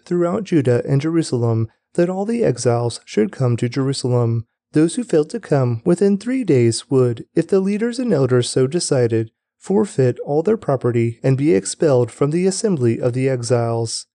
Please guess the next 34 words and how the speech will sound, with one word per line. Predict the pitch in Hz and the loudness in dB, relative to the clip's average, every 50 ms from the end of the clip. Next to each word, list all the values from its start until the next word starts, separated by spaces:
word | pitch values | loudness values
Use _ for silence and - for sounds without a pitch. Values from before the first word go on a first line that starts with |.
| _ _ | _ _
Within | - 139 139 - - 185 156 135 123 113 | -2 0 0 2 2 2 2 2 0 0
three | - 151 170 190 202 | 0 0 0 2 2
days, | 190 156 127 120 117 120 - - _ _ _ | 2 2 4 4 2 0 -2 -6 _ _ _
all | - 165 175 190 | -2 -2 -2 -2
the | 202 254 | -2 -4
people | - - 160 135 - 127 120 - | -2 -2 -2 0 0 0 0 0
of | - 127 | -2 -2
Judah | - - 160 160 175 175 185 - | 0 0 0 2 2 0 -2 -2
and | - 190 185 190 | -2 -2 0 2
Benjamin | 196 170 147 - - 117 117 120 120 117 | 2 0 0 0 -2 0 0 0 0 -2
had | - - 180 175 - | -2 -4 -6 -4 -2
gathered | - 175 160 135 127 120 123 | 0 0 2 2 2 2 2
in | 123 123 | 0 0
Jerusalem. | 123 - 135 131 127 - - 135 123 123 123 120 117 117 113 - _ _ _ _ | 0 0 -2 -2 -2 -2 -2 -2 -2 0 0 -2 -2 -4 -6 -10 _ _ _ _
This | 160 185 214 208 | -2 -2 -2 -2
took | - 254 254 - | -2 -4 -4 -4
place | - - 135 123 123 117 - | -2 0 2 2 2 2 0
on | - - 143 | -2 -4 -2
December | 143 151 147 - 185 180 190 208 202 | -2 -2 -4 -2 -2 -2 0 0 0
nineteenth, | 202 190 196 220 - - 156 131 123 120 - - _ _ - | 0 -2 -2 -4 -4 -2 0 0 0 0 -2 -4 _ _ -4
and | 170 170 170 | -2 0 0
all | 175 185 202 | 0 0 -2
the | 202 247 208 | -2 -4 -2
people | - 160 135 - 123 120 120 117 - | 0 0 0 2 2 0 0 0 0
were | - 147 | 0 -2
sitting | 147 - - 165 160 185 196 208 | 0 0 0 -2 0 0 0 -2
in | 208 208 | -2 -2
the | 220 233 214 | -2 -2 -4
square | - - - 131 123 117 117 | -4 -2 0 2 2 2 2
before | 113 131 127 - - 156 | 0 -2 -4 -4 -4 -4
the | 156 190 196 | -2 -2 -4
temple | - - 196 - 131 123 - - | -2 -4 -4 -2 -2 -2 0 0
of | 123 120 - | -2 -2 -2
God. | - 135 131 123 120 120 117 117 | -2 -2 -2 0 -2 -2 -4 -8